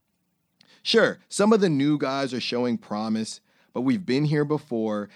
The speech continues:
and we all know how this story will end. Definitely don't mind the cheaper tickets, though. That's the only good thing about mediocre-, mediocrity. You know,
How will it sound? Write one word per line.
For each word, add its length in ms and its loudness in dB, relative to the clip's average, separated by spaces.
and 140 -2
we 180 -2
all 280 4
know 220 0
how 440 -6
this 160 -2
story 460 -2
will 360 -8
end. 360 -12
Definitely 360 4
don't 220 4
mind 200 4
the 60 2
cheaper 260 -2
tickets, 300 -2
though. 200 -10
That's 180 2
the 80 0
only 280 4
good 300 2
thing 240 0
about 300 -2
mediocre-, 680 -2
mediocrity. 800 -2
You 120 2
know, 320 0